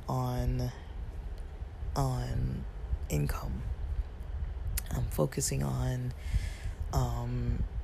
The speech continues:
you know, pay rate, income, uh, it's mostly it. Pay rate, income, uh, salary, whatever you wanna call it. Um,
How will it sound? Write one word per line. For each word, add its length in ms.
you 120
know, 180
pay 220
rate, 380
income, 840
uh, 640
it's 140
mostly 280
it. 240
Pay 180
rate, 280
income, 600
uh, 580
salary, 640
whatever 280
you 100
wanna 180
call 300
it. 180
Um, 640